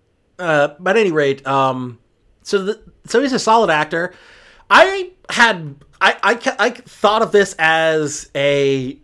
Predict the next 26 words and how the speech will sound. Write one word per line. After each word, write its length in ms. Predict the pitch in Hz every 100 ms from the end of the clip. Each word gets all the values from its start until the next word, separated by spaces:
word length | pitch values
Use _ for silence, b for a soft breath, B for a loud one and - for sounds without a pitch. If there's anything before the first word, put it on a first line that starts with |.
| _
really 440 | 143 120 147 156 151
bad, 640 | 151 143 143 139 135 135 _ _ _ - -
uh, 440 | 143 139 135 131 131 b b
you 140 | 147 143
know, 300 | 135 120 123
knockoff 460 | 135 139 143 135
of, 640 | 139 131 127 127 117 - _
uh, 500 | 117 120 113 113 113 110 _ _ _ _ _ _ _ _
the, 260 | 117 139 -
A 40 |
Dog's 320 | 139 143 139
Purpose. 640 | - 147 139 151 156 - - _ _ _ _ _ _ _ _ _ _ _ _ _ - -
But 360 | 185 180 190
we'll 240 | 156 202 277
see. 520 | - 330 233 104 - _
It 160 | 175 185
may 260 | 185 226 233
just 320 | 226 226 -
be 360 | 196 202 202
bad 580 | 165 135 175 180 185 160 175
at 140 | 180
marketing 600 | 165 165 233 247 262 269 _ -
because 640 | 151 175 165 160 156 139
these 200 | 165 208
guys 300 | 175 196 202
are 200 | 175